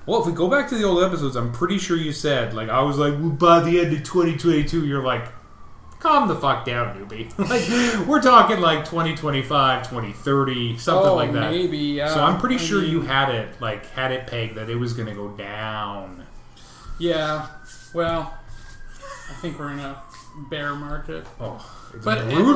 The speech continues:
Speaker 2: like, crypto follows the regular market, too. So when the regular markets are down, crypto's down.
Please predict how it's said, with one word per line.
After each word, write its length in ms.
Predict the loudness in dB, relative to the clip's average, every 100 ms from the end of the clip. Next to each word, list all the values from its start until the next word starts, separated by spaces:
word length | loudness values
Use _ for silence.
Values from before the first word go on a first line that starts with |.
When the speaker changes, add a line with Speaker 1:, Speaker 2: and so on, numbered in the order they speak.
| 4
Speaker 2:
like, 60 | 0
crypto 280 | -2 -2 -4
follows 640 | -2 -2 -2 -2 -4 -6
the 100 | -6
regular 360 | -6 -6 -8 -8
market, 400 | -10 -12 -14 -12
too. 260 | -8 -8
So 220 | -8 -8 -8
when 160 | -8
the 80 | -6
regular 340 | -6 -6 -6
markets 400 | -8 -8 -10 -10
are 60 | -10
down, 280 | -10 -10 -12
crypto's 420 | -14 -14 -14 -14 -14
down. 300 | -14 -14